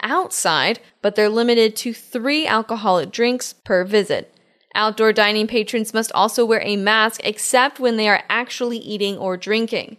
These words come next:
Allegheny County continues to have hundreds of new cases of covid nineteen being reported daily. Two hundred and thirty new cases were reported on July eighth, for instance. Statewide, the novel coronavirus shows no signs of slowing its spread,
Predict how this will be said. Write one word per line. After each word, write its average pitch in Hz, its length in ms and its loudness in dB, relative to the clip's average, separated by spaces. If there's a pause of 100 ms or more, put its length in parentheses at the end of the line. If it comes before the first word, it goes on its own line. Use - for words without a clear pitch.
(220)
Allegheny 247 480 0
County 254 320 0
continues 262 480 -2
to 247 80 0
have 233 240 0
hundreds 254 360 -2
of - 80 -2
new 208 160 -2
cases 247 440 -6
of - 140 -10
covid 214 300 -2
nineteen 202 640 -4
being 226 220 0
reported 190 600 -2
daily. 180 500 -4 (300)
Two 254 120 -2
hundred 247 240 2
and 214 160 -2
thirty 214 260 2
new 208 200 -2
cases 220 420 -6
were 196 80 -4
reported 185 560 -2
on 185 220 -2
July 170 420 -4
eighth, 220 340 -2
for - 160 -6
instance. - 640 -8 (500)
Statewide, 247 580 4
the 269 80 2
novel 240 320 2
coronavirus 220 720 2
shows 214 380 0
no 226 260 4
signs 196 420 0
of - 80 -12
slowing 190 340 -2
its - 200 -12
spread, 240 460 2